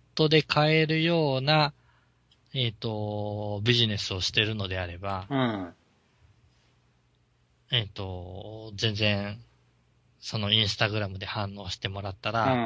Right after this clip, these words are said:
Speaker 2: ん。
Speaker 1: あ、こんな商品あるんだとか、あ、
Speaker 2: うんうん。
Speaker 1: こん-、こんな可愛い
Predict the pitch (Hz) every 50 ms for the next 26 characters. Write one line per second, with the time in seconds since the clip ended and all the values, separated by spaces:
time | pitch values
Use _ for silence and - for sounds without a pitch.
0 | 107 98 92 90 - _ _ _ _ _ _ - 147 120 117 - 127 123 117 117
1 | - - 139 117 95 - 110 101 98 101 101 95 92 92 92 87 90 - 98 -
2 | 110 95 92 _ _ _ _ _ _ _ _ _ _ _ _ _ _ _ _ -
3 | 131 120 139 120 110 107 101 95 92 131 127 127 - _ _ _ _ _ _ -
4 | 131 127 123 117 - - 123 120 120 117 117 113 104 101 98 98 101